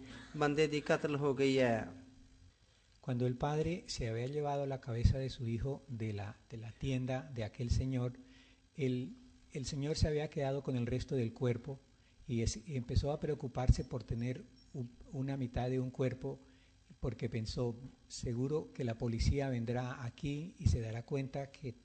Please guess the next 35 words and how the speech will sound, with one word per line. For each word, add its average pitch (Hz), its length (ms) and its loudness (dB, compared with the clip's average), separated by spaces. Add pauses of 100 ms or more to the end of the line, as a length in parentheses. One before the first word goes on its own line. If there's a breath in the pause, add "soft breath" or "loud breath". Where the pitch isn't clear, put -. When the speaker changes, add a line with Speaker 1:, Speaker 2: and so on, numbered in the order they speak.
(100)
Speaker 2:
tengo 127 340 0
un 123 260 -4 (220)
cuerpo 147 540 0 (120)
y 127 100 -6
pensarán 117 460 -2
que 127 160 -4
yo 123 100 -2
he 123 60 -2
sido 127 500 -2
el 113 120 -6
asesino." 117 580 0 (840 soft breath)
Entonces 160 440 0
se - 160 6
propuso 160 480 -2
deshacerse 143 600 6
del 127 160 0
cuerpo 135 360 -2
para 113 200 -4
que - 100 -8
la 117 140 -4
policía 131 480 6
no, 131 260 -2 (160)
no 131 160 -4
viniera 131 600 0 (200)
a, 117 340 -8 (200)
eh, 139 80 -6
investigarlo. 110 960 0 (1080)
Y 151 120 -2
que-, - 200 -12
y 151 80 -6
quería 143 380 4
entonces 160 440 0
encontrar 135 540 2
una 156 280 -2
persona 123 760 2